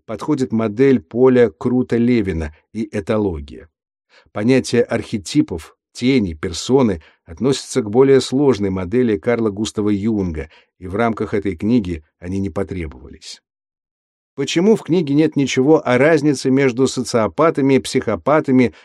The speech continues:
людьми с нарциссическим расстройством личности разных видов и прочими абьюзерами? Они чем-то отличаются?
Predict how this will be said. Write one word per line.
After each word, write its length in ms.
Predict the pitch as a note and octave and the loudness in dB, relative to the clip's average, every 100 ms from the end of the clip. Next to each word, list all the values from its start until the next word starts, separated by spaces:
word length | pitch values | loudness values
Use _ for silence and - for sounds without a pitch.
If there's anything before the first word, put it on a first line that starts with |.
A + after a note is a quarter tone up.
| _ | _
людьми 340 | C3+ C#3+ D#3 E3 | -4 -2 0 0
с 120 | - | 0
нарциссическим 840 | D#3 - D3 - D#3+ C#3+ - C#3+ | -2 0 -4 -4 -6 -6 -2 0
расстройством 720 | C3 B2 - C#3+ C#3+ - B2 | 2 0 -2 0 0 2 2
личности 480 | B2+ A#2+ - A#2 - | 2 0 -2 -4 -2
разных 400 | B2 A#2+ A2+ - | 0 0 0 -4
видов 320 | B2 A2+ G2 _ _ _ | -4 -4 -6 _ _ _
и 80 | C3+ | -8
прочими 500 | D#3 D#3+ - A#2 A#2+ | 0 0 2 2 0
абьюзерами? 720 | B2 D3 G2+ F2+ D2+ D2 - _ _ | 0 -2 -2 -4 -8 -14 -20 _ _
Они 240 | A#2 D3+ | 0 0
чем-то 300 | D3+ D3+ C3 | 2 0 2
отличаются? 800 | C#3 C#3+ C3+ G3+ G3+ A2+ - - | -2 -4 -4 -2 -2 -4 -8 -16